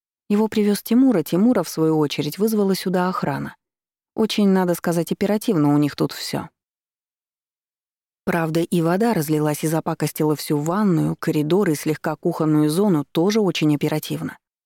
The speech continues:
Ну, тут и моя вина имеется, что уж говорить. Сначала протупила, пока искала, где перекрывается вода.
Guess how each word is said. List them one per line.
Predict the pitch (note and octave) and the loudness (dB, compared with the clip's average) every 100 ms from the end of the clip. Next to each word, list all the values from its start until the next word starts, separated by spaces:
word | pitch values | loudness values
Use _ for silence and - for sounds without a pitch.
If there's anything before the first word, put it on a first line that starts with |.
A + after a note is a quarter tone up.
| _ _ _ _ _ _ _ _ _ _ _ - | _ _ _ _ _ _ _ _ _ _ _ 0
Ну, | A#3+ B3+ - | 2 2 -2
тут | - A#3 A3 | -2 0 2
и | |
моя | G#3+ A#3 A3 | 4 4 4
вина | D#3 D3 D3 | 2 2 2
имеется, | D3+ D3+ D3 - D#3 | 2 2 0 -4 -6
что | - G3 | -2 0
уж | E3 | 0
говорить. | D3+ D3+ D#3 D3 - - _ _ _ _ _ _ | 0 -2 -2 -6 -16 -20 _ _ _ _ _ _
Сначала | - A3 A3 C4+ A3+ | -4 -2 0 0 0
протупила, | E3 D3 D#3+ G#3 G#3+ | -2 -2 0 2 2
пока | D#3+ D3 D#3 D3 | 0 -2 -2 -4
искала, | - F#3 F#3+ | -4 -2 -2
где | D#3+ D#3 | 0 0
перекрывается | D3 D3+ - D#3 E3+ D#3+ - C#3+ | 0 -2 0 0 0 -2 -4 -4
вода. | C#3+ D3+ D#3 | -4 -4 -6